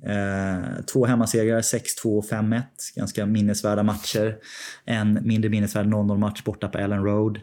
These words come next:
Eh, om man tittar på hur de spelar, jag tror att det är väl få som har missat Marcelo Bielsa, den här fotbollsexcentrikern, eh, och hur han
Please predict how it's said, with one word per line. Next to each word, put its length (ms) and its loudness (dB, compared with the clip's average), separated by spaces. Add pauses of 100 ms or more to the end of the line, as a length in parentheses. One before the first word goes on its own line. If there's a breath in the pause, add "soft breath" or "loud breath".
(160)
Eh, 520 -2
om 120 0
man 120 2
tittar 260 -2
på 100 0
hur 60 2
de 100 2
spelar, 340 2
jag 100 0
tror 80 -2
att 40 -4
det 60 2
är 20 2
väl 80 -2
få 380 2
som 160 0
har 60 2
missat 680 0 (680 loud breath)
Marcelo 500 2
Bielsa, 440 2
den 100 -2
här 60 -2
fotbollsexcentrikern, 1200 -2
eh, 240 0
och 180 0
hur 260 2
han 380 0